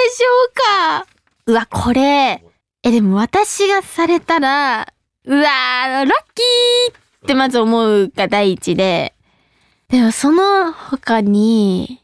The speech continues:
いやいやいやいやいや、これはね、勘違い、勘違い。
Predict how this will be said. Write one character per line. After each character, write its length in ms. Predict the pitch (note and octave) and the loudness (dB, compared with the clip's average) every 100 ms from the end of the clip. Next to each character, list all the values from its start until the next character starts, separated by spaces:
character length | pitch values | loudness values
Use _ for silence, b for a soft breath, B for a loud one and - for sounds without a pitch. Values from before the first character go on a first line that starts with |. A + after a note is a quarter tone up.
| _ _ _ _ _ - | _ _ _ _ _ -4
い 100 | G#3 | 0
や 120 | B3 | 0
い 80 | D4+ | 0
や 100 | D4 | 0
い 80 | |
や 80 | C#4+ | 0
い 60 | C4+ | -2
や 100 | B3+ | -2
い 80 | A3+ | -2
や、 140 | G3 - _ _ _ _ _ - | -4 -8 _ _ _ _ _ -8
こ 160 | - | -2
れ 80 | A#3 | 0
は 40 | G#4+ C5 C5+ A#4+ | 2 0 0 -2
ね、 120 | A3+ A#3 _ _ | -2 -8 _ _
勘 180 | - F4+ | -4 -2
違 240 | F#4+ F#4+ | 0 -2
い、 40 | G#3+ | -2
勘 140 | D#4 | -2
違 120 | |
い。 20 | D#4+ | 0